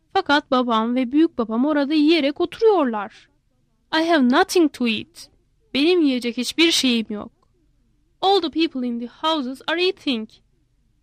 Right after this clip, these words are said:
"Evlerdeki bütün insanlar yiyorlar." "If I tell them, they will not hear." "Onlara söylersem işitmeyecekler." "They make so much noise that they will not hear me."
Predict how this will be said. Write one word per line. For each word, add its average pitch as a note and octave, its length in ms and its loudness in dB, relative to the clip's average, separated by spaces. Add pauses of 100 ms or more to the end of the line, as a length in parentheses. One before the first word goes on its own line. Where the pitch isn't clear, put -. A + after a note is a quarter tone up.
(320)
"Evlerdeki D#4 720 0
bütün G4+ 240 2
insanlar B3 640 -2
yiyorlar." E4 840 0 (720)
"If - 140 -16
I D#4+ 140 2
tell F4+ 420 0
them, B3 380 -2
they C#4 120 -2
will C#4 200 -2
not E4+ 280 -6
hear." D#4+ 360 -2 (1200)
"Onlara E4+ 380 0
söylersem E4 680 -2
işitmeyecekler." C4 1120 -6 (600)
"They D4 160 -2
make D#4 200 0
so F#4+ 300 -4
much D4+ 240 -4
noise C#4+ 380 -2
that A3 300 -6 (640)
they C4 120 -2
will C#4 220 -2
not E4+ 300 -4
hear D#4+ 180 2
me." A#3 240 -4